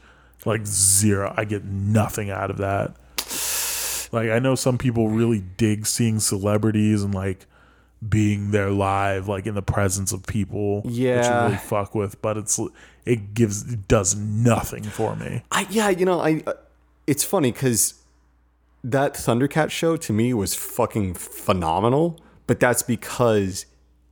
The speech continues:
Speaker 2: it was straight up live music, dudes jamming out harder than they do on the live album. So it was really cool for me, you know, partially as a jazz musician, partially as a fan of Thundercat.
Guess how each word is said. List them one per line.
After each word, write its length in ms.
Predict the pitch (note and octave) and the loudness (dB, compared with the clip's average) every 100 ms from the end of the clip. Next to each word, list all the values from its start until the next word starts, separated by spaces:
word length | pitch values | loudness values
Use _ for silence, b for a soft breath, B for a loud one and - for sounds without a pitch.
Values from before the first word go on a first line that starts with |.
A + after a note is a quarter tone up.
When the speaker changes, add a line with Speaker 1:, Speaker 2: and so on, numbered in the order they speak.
| _ | _
Speaker 2:
it 140 | B2 G#2+ | 0 2
was 240 | G#2+ F#2 | 2 2
straight 380 | - - A#2 G#2 | 0 2 2 4
up 140 | F#2+ F#2+ | 2 0
live 440 | F#2+ G2 F#2+ F2+ | 4 4 2 0
music, 680 | G2+ G2+ G2 F#2 F#2 F2 - - _ _ _ - | 0 0 0 0 -2 -4 -12 -20 _ _ _ -2
dudes 320 | A#2+ G#2+ F2+ | 0 2 0
jamming 400 | - G#2+ G#2 G2 | 0 2 2 2
out 220 | G2 - | 0 0
harder 280 | - G#2 G2 | 2 2 2
than 140 | F#2+ | -2
they 140 | G2 F#2 | -4 -2
do 280 | G#2 F#2+ | -2 -2
on 120 | F#2 F#2 | -2 -2
the 60 | |
live 300 | F#2 F#2 F2+ | 0 0 2
album. 340 | A2 G#2+ G2 F#2 | 2 2 2 0
So 160 | A2+ | 2
it 40 | A2 | 2
was 140 | F#2+ | 2
really 220 | B2 A2 - | 2 2 -2
cool 320 | - E3+ A#2+ | -2 0 0
for 100 | G2 | 0
me, 240 | F#2 F#2 | -2 -2
you 60 | G2 | -2
know, 220 | F#2 E2+ b b b b b | -2 -4 b b b b b
partially 300 | - C3 A#2+ | 0 2 4
as 120 | A2 F#2 | 2 2
a 40 | |
jazz 240 | F#2+ A#2 | 2 2
musician, 320 | G2+ G2 F#2+ F#2+ | 2 -2 -4 0
partially 420 | G#2 G2 - F#2+ | 0 0 0 -2
as 140 | F2+ | -2
a 80 | F2+ - - | -6 -10 -20
fan 380 | - A#2 G2+ | -2 0 0
of 100 | F2+ | 0
Thundercat. 520 | - A#2 G#2 G2 F2+ | 0 2 2 0 -4